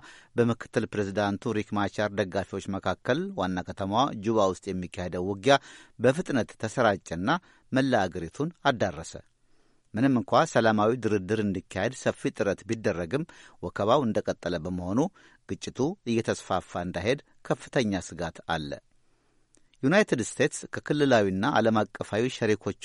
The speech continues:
ጋር በመሆን ግጭቱን ለመፍታትና አገሪቱንም ትክክለኛ አቅጣጫ ለማስያዝ ጥረቷን በሰፊው ተያይዛለች። በየትኛውም ደረጃ የሚገኙ የዩናይትድ ስቴትስ ዲፕሎማቶችም የሰላም ጥረቱን ከመደገፍ ባሻገር በግጭቱ ለተጎዱ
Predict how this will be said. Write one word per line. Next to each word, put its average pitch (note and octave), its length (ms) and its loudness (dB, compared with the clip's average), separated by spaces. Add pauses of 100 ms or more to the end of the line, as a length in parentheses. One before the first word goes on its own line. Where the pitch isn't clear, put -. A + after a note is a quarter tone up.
(120)
ጋር F#2+ 220 0
በመሆን G#2 380 2 (420)
ግጭቱን C#3+ 440 0
ለመፍታትና A#2 680 0 (120)
አገሪቱንም G#2 680 -2
ትክክለኛ D#3+ 580 0
አቅጣጫ F#2 480 -2
ለማስያዝ G2+ 560 2
ጥረቷን C3+ 500 0
በሰፊው C#3+ 420 -6
ተያይዛለች። F2 760 0 (880)
በየትኛውም G#2+ 640 2
ደረጃ F#2+ 320 -2
የሚገኙ G2 540 0 (120)
የዩናይትድ G#2+ 560 0
ስቴትስ - 340 -8
ዲፕሎማቶችም G2+ 800 -2 (440)
የሰላም C#3 420 4
ጥረቱን B2 400 -2
ከመደገፍ G2+ 560 -2
ባሻገር F2 600 0 (340)
በግጭቱ C#3+ 520 0
ለተጎዱ G#2 480 2